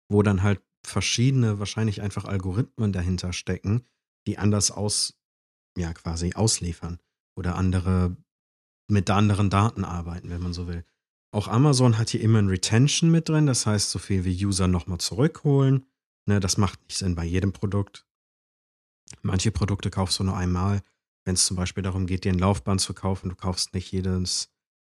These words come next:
drei Monate neues Laufband. Also, keine Ahnung, bist du wahrscheinlich The Flash und läufst dir immer kaputt. Aber daher kaufst du eigentlich <laughs> nicht sowas nochmal.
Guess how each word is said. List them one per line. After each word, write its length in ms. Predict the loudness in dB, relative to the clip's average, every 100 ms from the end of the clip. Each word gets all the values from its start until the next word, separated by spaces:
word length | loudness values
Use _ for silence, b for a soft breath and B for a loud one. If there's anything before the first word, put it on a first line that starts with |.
| -12
drei 200 | -2 2
Monate 420 | 4 4 2 2
neues 300 | 2 2 2
Laufband. 560 | 0 -2 -2 -2 -2 -2
Also, 340 | -6 -6 -6 -8 _ _ _ _
keine 180 | -2 0
Ahnung, 420 | 0 0 0 -4 -10 -8
bist 220 | -6 -4
du 40 |
wahrscheinlich 640 | -6 -6 -2 -2 -4 -10 _ -12
The 100 | -12
Flash 480 | -6 -2 0 -2 -4
und 360 | -6 -6 -8 -4
läufst 260 | -2 -2
dir 80 | -2
immer 160 | -2 -2
kaputt. 420 | -4 -4 -4 -4 _ _ _ _ _ _ -2
Aber 600 | 2 4 6 6 4 2 -12 -2
daher 240 | 2 4
kaufst 340 | 4 4 4 4
du 40 |
eigentlich 340 | 4 4 4 4
<laughs> 0 |
nicht 160 | 6
sowas 420 | 6 6 6 4
nochmal. 600 | 6 4 4 4 6 4